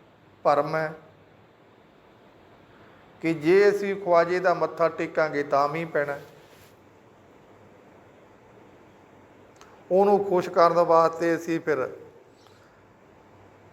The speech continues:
ਖਵਾਜੇ ਦਾ ਦੀਵਾ ਬਾਲਦੇ ਹਾਂ, ਦਲੀਆ ਕਰਦੇ ਹਾਂ। ਲੇਕਿਨ ਬਾਣੀ ਤਾਂ ਦੱਸਦੀ ਹੈ ਜਦੋਂ ਪਰਮੇਸ਼ਰ ਦਿਆਲ ਹੋਇਆ, ਮੀਂਹ ਆਪਣੀ ਮਰਜ਼ੀ ਮੁਤਾਬਕ ਨਹੀਂ ਪੈ ਸਕਦਾ।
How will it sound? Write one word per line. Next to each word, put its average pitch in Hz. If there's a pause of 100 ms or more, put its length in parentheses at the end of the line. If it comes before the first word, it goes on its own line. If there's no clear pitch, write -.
(140)
ਖਵਾਜੇ 160
ਦਾ 165
ਦੀਵਾ 160
ਬਾਲਦੇ 147
ਹਾਂ, 143 (1900)
ਦਲੀਆ 165
ਕਰਦੇ 156
ਹਾਂ। 147 (2750)
ਲੇਕਿਨ 156
ਬਾਣੀ 139
ਤਾਂ 208
ਦੱਸਦੀ 202
ਹੈ 208
ਜਦੋਂ 196
ਪਰਮੇਸ਼ਰ 151
ਦਿਆਲ 160
ਹੋਇਆ, 165 (2250)
ਮੀਂਹ 190
ਆਪਣੀ 208
ਮਰਜ਼ੀ 175
ਮੁਤਾਬਕ 175
ਨਹੀਂ 175
ਪੈ 143
ਸਕਦਾ। -